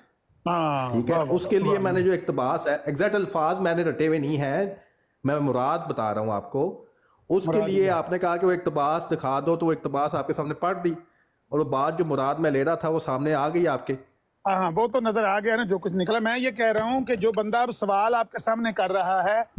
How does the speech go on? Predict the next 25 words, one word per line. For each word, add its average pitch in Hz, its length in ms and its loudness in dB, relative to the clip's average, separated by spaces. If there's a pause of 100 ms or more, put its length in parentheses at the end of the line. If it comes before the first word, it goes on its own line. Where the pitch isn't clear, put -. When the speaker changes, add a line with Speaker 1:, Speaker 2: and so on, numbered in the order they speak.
(300)
Speaker 1:
आप 240 300 0
इससे 277 220 -2
मुत्तफिक 269 460 0
हैं 277 480 0 (240)
खुर्रम 254 200 2
शहजाद 247 340 0
की 262 60 -2
बात 233 240 2
से? 233 120 -4 (680)
वो 262 160 4
कह 247 200 0
रहे 240 120 2
हैं 233 380 -2
कि 262 80 -8
जब 226 200 -2
मिर्जा 220 260 0
साहब 240 220 0
ने 240 60 0
ये 220 120 2
इबारत 196 340 0
लिखी, 208 400 0 (400)
तो 247 80 2
मिर्जा 226 300 0
साहब 269 340 0
वफात 214 360 0